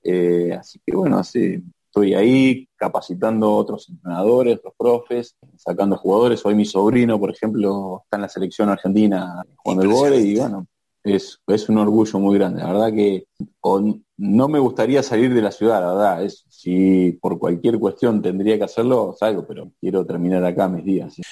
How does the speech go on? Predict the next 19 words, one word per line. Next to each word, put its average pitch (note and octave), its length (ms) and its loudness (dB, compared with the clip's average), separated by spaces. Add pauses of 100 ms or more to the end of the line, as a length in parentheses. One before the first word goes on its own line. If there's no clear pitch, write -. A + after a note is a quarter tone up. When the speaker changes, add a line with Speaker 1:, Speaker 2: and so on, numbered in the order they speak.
(120)
Speaker 2:
Vos G3 160 0
lo G#3 60 0
explicás F3 360 -6
claramente D#3 640 -6
lo A#2+ 120 -4
que A#2 120 -6
muchas C#3 280 -8
veces, - 500 -2
eh, G2 280 -8
es A2+ 140 -4
difícil A2+ 420 -6
de G2 80 -8
explicar. G2 480 -6 (260)
Encontraste A#2+ 580 -6
tu A2+ 120 -10
lugar B2+ 280 -4
en A2 100 -10
el G#2 100 -8
mundo, G#2 340 -10